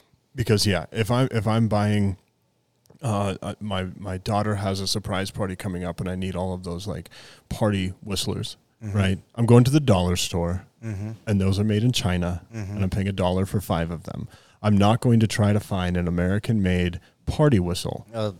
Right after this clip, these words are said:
Speaker 2: see, you're,
Speaker 1: Right,
Speaker 2: you're,
Speaker 1: like, like,
Speaker 2: you're
Speaker 1: it's, it's
Speaker 2: evil.
Speaker 1: not, it's not
Speaker 2: You're
Speaker 1: gonna
Speaker 2: evil.
Speaker 1: happen. But what
Speaker 2: You're
Speaker 1: I'm talking
Speaker 2: contributing
Speaker 1: about,
Speaker 2: to the
Speaker 1: what I'm,
Speaker 2: problem.
Speaker 1: what I'm talking about, the,
Speaker 2: <laughs>
Speaker 1: the same kind of products that you're putting out. Are you, you're not putting out a party whistle.
Speaker 2: Well, there's stencils. I mean, well,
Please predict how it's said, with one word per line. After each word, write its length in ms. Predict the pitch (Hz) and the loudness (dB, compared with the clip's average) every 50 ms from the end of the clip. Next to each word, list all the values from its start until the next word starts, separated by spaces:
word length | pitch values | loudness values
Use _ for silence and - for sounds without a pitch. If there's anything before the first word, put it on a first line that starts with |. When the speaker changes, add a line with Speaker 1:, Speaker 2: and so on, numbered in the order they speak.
| _ _ | _ _
Speaker 2:
see, 380 | - - - 113 117 113 113 - - - - 123 | -6 -4 -2 -2 -4 -4 -8 -12 -18 -18 -12 -6
you're, 120 | 113 110 113 | -4 -2 0
Speaker 1:
Right, 280 | 107 101 107 98 107 | 4 8 8 8 8
Speaker 2:
you're, 80 | 110 107 | 6 6
Speaker 1:
like, 140 | 110 104 104 | 6 6 6
like, 240 | 113 113 107 101 - | 6 6 6 6 8
Speaker 2:
you're 100 | 104 - | 6 6
Speaker 1:
it's, 60 | 120 | 8
it's 80 | 131 170 170 110 | 6 6 6 8
Speaker 2:
evil. 100 | 120 123 | 6 6
Speaker 1:
not, 100 | 98 113 | 6 4
it's 120 | 101 92 | 4 4
not 120 | 127 120 | 4 6
Speaker 2:
You're 80 | 120 120 | 8 8
Speaker 1:
gonna 160 | - 190 120 | 8 8 8
Speaker 2:
evil. 140 | 117 113 104 | 6 6 4
Speaker 1:
happen. 160 | 92 90 - - - - - - | -2 -4 -6 -10 -16 -6 6 8
But 100 | 135 127 | 8 10
what 120 | 123 135 | 10 10
Speaker 2:
You're 100 | 127 123 | 10 10
Speaker 1:
I'm 0 | |
talking 120 | 165 156 156 156 | 10 10 10 10
Speaker 2:
contributing 300 | 160 165 156 165 143 139 | 10 10 10 10 10 10
Speaker 1:
about, 100 | 120 117 | 10 8
Speaker 2:
to 60 | - 139 | 8 8
the 80 | 139 | 8
Speaker 1:
what 80 | 127 123 | 8 8
I'm, 60 | 147 170 165 | 8 8 6
Speaker 2:
problem. 140 | - - | 4 4
Speaker 1:
what 100 | 127 127 | 6 8
I'm 100 | 123 117 | 8 8
talking 400 | 113 - 131 131 131 - 151 139 | 8 6 4 4 8 8 6 6
about, 300 | 131 113 123 120 117 107 - | 8 8 10 8 10 8 8
the, 100 | 113 110 | 6 4
Speaker 2:
<laughs> 120 | - 147 | 4 4
Speaker 1:
the 120 | 120 117 110 | 4 4 4
same 280 | - - 120 120 120 | 4 6 6 6 6
kind 220 | 113 - 123 120 113 | 4 4 4 4 4
of 100 | 104 90 | 2 2
products 380 | - 127 117 117 113 104 - - | 2 2 4 4 4 2 2 2
that 100 | 104 87 | 0 2
you're 200 | 90 98 120 147 | 4 6 6 6
putting 300 | - - 120 98 92 92 | 6 6 2 2 4 2
out. 120 | 92 92 | 2 2
Are 40 | 95 | 2
you, 120 | 95 101 101 | 2 2 4
you're 140 | 92 110 | 4 4
not 140 | 131 135 110 | 4 4 4
putting 220 | - - 127 117 117 | 4 4 4 4 4
out 80 | 123 107 | 2 2
a 40 | 87 | 0
party 300 | - - 123 127 131 104 | 0 0 2 2 2 2
whistle. 500 | 90 87 90 - - 104 95 120 131 - _ _ _ _ _ | 2 0 -2 -2 -4 -4 -2 -2 -4 -6 _ _ _ _ _
Speaker 2:
Well, 120 | - 233 208 | 0 4 4
there's 120 | 131 117 | 4 4
stencils. 520 | - - 107 98 107 - - 90 95 92 - | 4 -2 -2 -6 -2 -2 -2 -2 -2 -4 -2
I 40 | 135 | 2
mean, 120 | 143 151 156 147 | 2 4 4 6
well, 120 | 156 160 | 6 6